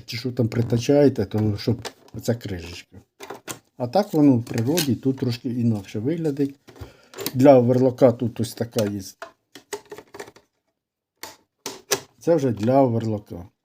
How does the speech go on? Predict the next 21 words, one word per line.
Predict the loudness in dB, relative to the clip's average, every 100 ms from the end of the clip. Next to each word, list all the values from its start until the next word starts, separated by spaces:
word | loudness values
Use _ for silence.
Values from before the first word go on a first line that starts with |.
| _ _ -6
До | -2
розпашувальної | -2 -2 -2 2 2 4 2
машини | 2 2 4 4
воно | 4
не | 4 4
підходить, | 2 -6 -2 2 2
бо | 2
тут, | 0 -2 0
можливо, | 0 4 4 4 0
якийсь | -4 -6 -8 0
припуск | 2 2 -2 -12
треба | -12 -6 -8
дати. | -8 -16 _ _ _ _ -4
Це | -2
в |
чому | 2 0
різниця. | 0 -4 -8 -8 -10 -8 -8 _ -6 -6 -4 -6 -6 _ -18 -18 _ _ _ -18 -18 _ _ _ _ -14
Ось | -6
так | -4 -4
воно | -6 -6
знімається. | -4 -2 -2 -4 -10 -12